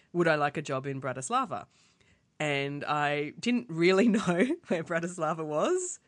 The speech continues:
In fact, I actually had no idea. But I said yes, 'cause I needed a job somewhere.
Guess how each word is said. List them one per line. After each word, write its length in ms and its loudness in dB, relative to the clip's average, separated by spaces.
In 60 -8
fact, 180 0
I 40 -4
actually 180 -6
had 140 -8
no 140 -6
idea. 300 -10
But 140 0
I 100 2
said 260 -6
yes, 360 -2
'cause 160 -2
I 80 0
needed 360 0
a 80 -4
job 420 -4
somewhere. 480 -8